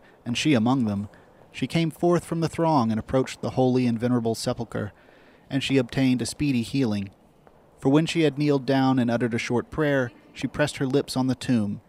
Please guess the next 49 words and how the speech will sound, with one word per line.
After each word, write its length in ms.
and 140
forthwith 640
vomited 520
all 180
that 200
poisonous 480
discharge 560
on 120
the 60
pavement. 500
I 140
can 160
only 200
describe 420
it 160
by 160
saying 400
that 120
it 80
was 120
horrible, 580
nay, 420
unbearable, 880
that 120
there 80
was 120
enough 340
of 120
it 160
to 80
fill 240
a 40
vessel 440
of 80
the 100
largest 400
size, 540
that 120
the 80
bystanders 720
were 80
constrained 560
to 60
leave 300
the 80
place, 600
and 100
the 60
sacrist 560